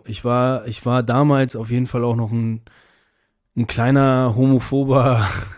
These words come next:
<laughs> äh, mit sehr starken Macho-Zügen da habender junger Mann, der,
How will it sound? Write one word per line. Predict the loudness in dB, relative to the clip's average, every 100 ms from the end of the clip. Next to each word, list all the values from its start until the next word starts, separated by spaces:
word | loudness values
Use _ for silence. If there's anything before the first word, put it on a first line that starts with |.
| -20 -20
<laughs> | -20 -20 -20 _ _
äh, | -2 0 0 0 -2
mit | -6 -16 -6 -4 -4
sehr | 2 4 6 8 6 6 2 -4
starken | 0 2 2 2 4 4
Macho-Zügen | 4 2 -2 -4 -4 -2 0 2 2
da | 2 2
habender | 2 4 4 2 2 0 0 -2 -4 -8 -8
junger | -4 0 2 2
Mann, | 2 2 0 0 -2
der, | 0 0 0 0 -2 -6 -10